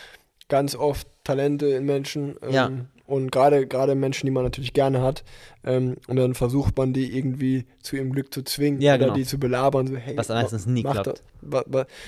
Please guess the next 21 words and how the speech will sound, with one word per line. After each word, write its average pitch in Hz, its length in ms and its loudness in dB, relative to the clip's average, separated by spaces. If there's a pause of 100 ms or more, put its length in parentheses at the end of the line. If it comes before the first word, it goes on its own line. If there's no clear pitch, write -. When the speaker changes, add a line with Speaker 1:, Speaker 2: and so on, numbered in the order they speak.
(220)
Speaker 1:
und 143 140 6
weil's, 170 240 8
es 165 140 -2
klappt 185 240 6
halt 175 100 6
einfach 170 260 4
nicht, 170 220 4
weil 143 360 8 (760)
wenn's 143 220 4
nicht 151 120 6
von 147 120 4
einem 131 120 4
selber 143 280 8
kommt 139 240 2
und 127 60 -4
man's 131 180 0
nicht 131 80 0
Speaker 2:
Ja, - 80 -2
Speaker 1:
selber 139 260 6
Speaker 2:
doch. 131 60 -2
Speaker 1:
will, 139 260 6